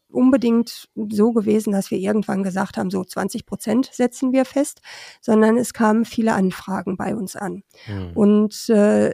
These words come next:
Speaker 1: so viele, dass wir irgendwann auch entschieden haben, wir müssen festlegen, welche Zwecke wir fördern wollen. Und wir müssen festlegen, welche Gruppen wir fördern wollen,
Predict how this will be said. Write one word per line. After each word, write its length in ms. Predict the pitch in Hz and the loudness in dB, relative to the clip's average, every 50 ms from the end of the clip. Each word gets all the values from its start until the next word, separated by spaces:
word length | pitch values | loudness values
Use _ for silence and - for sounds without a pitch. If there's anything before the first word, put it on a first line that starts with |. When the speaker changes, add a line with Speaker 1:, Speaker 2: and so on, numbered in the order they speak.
| - | -4
Speaker 1:
so 320 | - 202 170 190 226 226 254 | -8 -6 0 2 2 2 2
viele, 520 | - - - 285 277 277 285 285 285 277 | 0 -2 -2 0 0 2 2 2 2 2
dass 220 | - 240 208 - - | 2 0 -2 -2 -2
wir 100 | 226 202 | -2 0
irgendwann 460 | 208 214 214 233 - - 233 226 - | 0 0 0 -2 0 0 -2 0 0
auch 280 | - 208 214 220 - | 0 0 -2 -2 -2
entschieden 580 | - 226 196 - - - 202 202 - 254 233 220 | -2 -2 -2 -2 -2 -2 -2 0 0 0 0 2
haben, 240 | 233 233 226 233 - | 2 2 2 2 2
wir 80 | 220 | 2
müssen 300 | 202 214 202 - - 208 | 2 2 2 0 -2 -4
festlegen, 760 | - - 240 226 - - - - 240 240 240 247 - 254 247 - | -2 0 0 0 0 -2 -4 -2 2 2 2 4 2 0 0 0
welche 260 | 202 196 - 220 - | 0 -2 -2 -4 -6
Zwecke 340 | - - 196 - - 254 214 | -6 -4 -4 -2 -2 -2 0
wir 140 | 233 240 233 | 0 0 0
fördern 480 | - - 240 233 240 247 240 240 233 | 0 0 0 0 2 2 0 0 2
wollen. 320 | 233 226 226 233 262 302 330 _ _ - - - - - - - _ - | 2 2 4 4 4 2 0 _ _ -20 -20 -20 -20 -20 -20 -18 _ 2
Und 280 | - 220 240 240 - | 4 4 4 4 4
wir 80 | 269 247 | 4 4
müssen 340 | 247 247 247 - - 254 233 | 4 4 2 0 -4 -8 -6
festlegen, 920 | - - 240 233 - - - - - 226 220 220 226 - 220 214 226 220 _ _ _ _ | -4 -2 -2 -2 -2 -4 -8 -6 -2 0 2 2 2 2 2 0 0 -2 _ _ _ _
welche 280 | - 214 214 - 247 - | 0 0 0 0 -2 -4
Gruppen 440 | 220 - 214 214 - 214 202 175 - | -2 0 0 0 0 -2 -6 -6 -6
wir 200 | 190 190 180 190 - | -6 -8 -8 -8 -10
fördern 500 | - - 208 190 196 190 180 185 190 185 | -10 -6 -4 -4 -4 -4 -6 -8 -6 -4
wollen, 380 | 196 202 190 202 208 214 226 | -2 -2 0 2 2 2 2